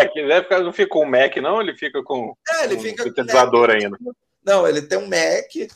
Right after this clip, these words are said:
Speaker 2: é, é um computador e tem um tecladinho.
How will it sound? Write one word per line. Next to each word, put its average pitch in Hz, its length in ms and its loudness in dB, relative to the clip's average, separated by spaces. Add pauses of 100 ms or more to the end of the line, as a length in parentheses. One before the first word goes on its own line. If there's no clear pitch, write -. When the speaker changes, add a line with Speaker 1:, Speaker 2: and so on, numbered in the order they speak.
(140)
Speaker 2:
é, 123 560 0 (260)
é 135 100 -2
um 131 120 -4
computador 143 680 -2
e 214 60 -6
tem 233 140 -6
um 233 80 -10
tecladinho. 233 800 -2